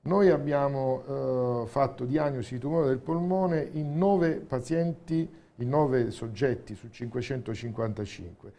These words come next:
Sette di questi avevano un tumore a uno stadio molto iniziale,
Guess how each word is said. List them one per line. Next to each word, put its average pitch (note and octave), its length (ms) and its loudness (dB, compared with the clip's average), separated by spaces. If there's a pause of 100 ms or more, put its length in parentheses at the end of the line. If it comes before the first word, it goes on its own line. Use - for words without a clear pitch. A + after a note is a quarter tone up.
(180)
Sette G3 420 6
di C#3+ 100 2
questi F3+ 300 6
avevano C3 400 4
un B2+ 120 -2
tumore C3 540 4
a B2 120 -2
uno B2+ 180 0
stadio B2 420 4
molto D3 420 8
iniziale, A2 760 2